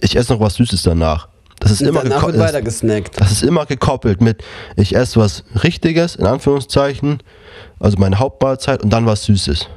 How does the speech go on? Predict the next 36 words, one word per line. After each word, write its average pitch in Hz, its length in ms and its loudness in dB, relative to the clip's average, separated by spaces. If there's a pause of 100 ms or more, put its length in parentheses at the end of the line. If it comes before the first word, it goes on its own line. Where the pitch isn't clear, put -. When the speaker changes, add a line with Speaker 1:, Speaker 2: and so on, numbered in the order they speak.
(240)
Speaker 1:
Ich - 40 -4
esse 87 100 2
was 85 120 -4
Richtiges, 135 240 2
Speaker 2:
Ja, - 60 2
voll, 156 100 -2
ich 110 100 -10
bin - 80 0
Speaker 1:
dann 101 80 4
was 107 140 2
Speaker 2:
komplett 110 140 2
Speaker 1:
Süßes. - 140 -2
Speaker 2:
konditioniert. 120 760 -2
Ja, 113 100 2
ja, 139 160 2
auf 151 80 -4
Speaker 1:
Ge-, 151 100 2
Speaker 2:
alle 143 120 -4
Fälle. 156 420 -2 (320)
Speaker 1:
Genau, 147 280 2
und 113 120 -2
wenn 123 80 4
du 120 80 2
halt 117 160 0
einfach 117 100 2
das - 200 -2
<laughs> - 160 2
einfach 117 180 0
mal, 110 300 0 (180)
keine 113 240 2
Ahnung, 123 240 0
zwei 117 220 0
Monate 113 260 4
nicht 147 220 0
mehr 101 80 4
machst, 107 480 -2